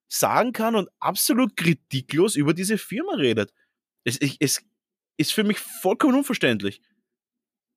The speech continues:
Also, ich, ich kann, ich kann's nicht nachvollziehen.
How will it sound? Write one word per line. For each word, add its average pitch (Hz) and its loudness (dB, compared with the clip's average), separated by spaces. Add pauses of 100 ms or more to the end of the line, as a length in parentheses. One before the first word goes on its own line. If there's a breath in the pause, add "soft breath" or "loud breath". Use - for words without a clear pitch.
(260)
Also, 139 2 (1400)
ich, 127 -6 (760)
ich 180 -6
kann, 202 2
ich 196 2
kann's 208 2
nicht 202 0
nachvollziehen. 208 -2